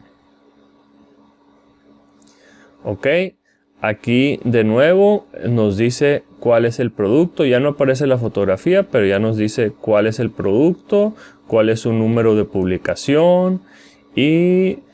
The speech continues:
lo que nos está pidiendo aquí es que digamos cuántas unidades vamos a enviar a sus almacenes de ese producto. Vamos a poner, por ejemplo, cincuenta.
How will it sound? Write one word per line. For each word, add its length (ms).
lo 240
que 80
nos 180
está 280
pidiendo 340
aquí 280
es 140
que 200
digamos 500
cuántas 640
unidades 440
vamos 360
a 20
enviar 480
a 140
sus 200
almacenes 880
de 220
ese 220
producto. 560
Vamos 260
a 60
poner, 260
por 180
ejemplo, 680
cincuenta. 920